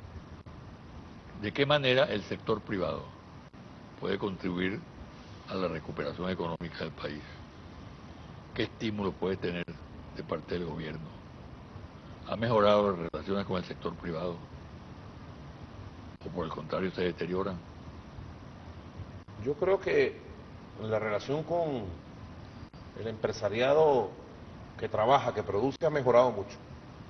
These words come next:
Speaker 2: Yo precisamente tomé un conjunto de decisiones cuando nombré a el general Marco Torres, ministro de Economía y Finanzas, y además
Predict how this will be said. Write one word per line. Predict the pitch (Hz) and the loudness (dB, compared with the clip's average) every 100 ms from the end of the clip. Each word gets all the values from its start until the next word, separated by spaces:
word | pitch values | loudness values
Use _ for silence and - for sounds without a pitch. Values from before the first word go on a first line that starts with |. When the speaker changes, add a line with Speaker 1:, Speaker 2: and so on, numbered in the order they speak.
| - - - - - - - - - - - - - - - - - - 92 | -14 -14 -14 -14 -14 -12 -12 -12 -14 -14 -14 -14 -14 -14 -14 -14 -14 -10 -4
Speaker 2:
Yo | 98 101 - | 0 0 -2
precisamente | - 120 123 - 127 139 143 151 139 - - - - - | -4 -2 -2 0 2 2 2 0 0 -10 -14 -14 -14 -8
tomé | 101 | -4
un | 107 | -4
conjunto | 110 117 123 120 131 | 0 2 2 4 4
de | 123 113 98 90 | 6 4 4 2
decisiones | 101 98 - 131 143 - - - - - - - - | 0 -2 2 2 2 -2 -10 -14 -14 -14 -14 -12 -8
cuando | 98 95 | -6 -4
nombré | 92 92 98 107 | -4 2 4 6
a | 110 113 101 85 - - - - - - - - - 92 | 8 8 8 6 -2 -12 -16 -14 -14 -12 -12 -12 -12 -8
el | 92 | -6
general | 92 90 98 107 | -4 2 2 4
Marco | 117 117 110 | 2 2 0
Torres, | - 117 98 87 | 6 6 4 -2
ministro | 90 92 92 107 107 | -4 -4 -4 0 2
de | 98 | 2
Economía | - 90 98 | 0 -2 -2
y | 104 | -4
Finanzas, | 113 127 120 | 0 0 0
y | 98 | -2
además | 92 107 139 | 2 2 2